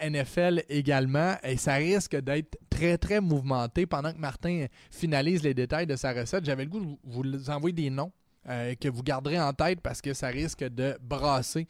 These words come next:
Il y a deux positions où est-ce qu'il y a beaucoup, beaucoup d'agents libres de qualité qui vont tester le marché ou qui pourraient tester le marché.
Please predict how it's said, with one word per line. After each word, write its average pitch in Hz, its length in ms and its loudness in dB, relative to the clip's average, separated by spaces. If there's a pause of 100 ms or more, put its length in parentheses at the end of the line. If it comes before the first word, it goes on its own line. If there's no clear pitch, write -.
(340)
Il 120 60 -4
y 135 60 4
a 135 120 2
deux 165 340 2
positions 156 640 -4 (380)
où 131 140 -6
est-ce 156 160 -4
qu'il 131 100 -6
y 120 40 0
a 107 60 -6 (120)
beaucoup, 175 540 0
beaucoup 143 440 -2
d'agents 131 460 0
libres 139 440 -2
de 120 200 -6 (160)
qualité 160 540 0
qui 139 120 -10
vont 123 260 -6
tester 147 440 0
le 143 60 0
marché 135 300 -2
ou 170 120 -2
qui - 140 -14
pourraient 147 320 0
tester 147 360 -2
le 143 60 0
marché. 143 400 -2